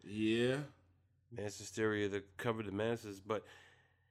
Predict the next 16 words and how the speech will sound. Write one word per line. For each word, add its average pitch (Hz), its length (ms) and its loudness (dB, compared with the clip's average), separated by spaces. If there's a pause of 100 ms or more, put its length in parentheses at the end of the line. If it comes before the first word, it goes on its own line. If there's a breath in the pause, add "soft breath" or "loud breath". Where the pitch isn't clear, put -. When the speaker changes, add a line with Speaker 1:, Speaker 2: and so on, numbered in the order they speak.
(640 soft breath)
Speaker 2:
another 151 340 8
thing 139 280 12
that 113 220 10
bothers 117 380 8
me, 113 180 6
though, 104 260 8
about 98 300 6
the 101 100 4
whole 104 280 4
thing 95 500 2
is 98 720 2 (1800 loud breath)
people's 127 1040 6 (1120)
perception 117 1000 8 (260)
that 101 380 6 (640)
these 120 280 8
things 110 420 10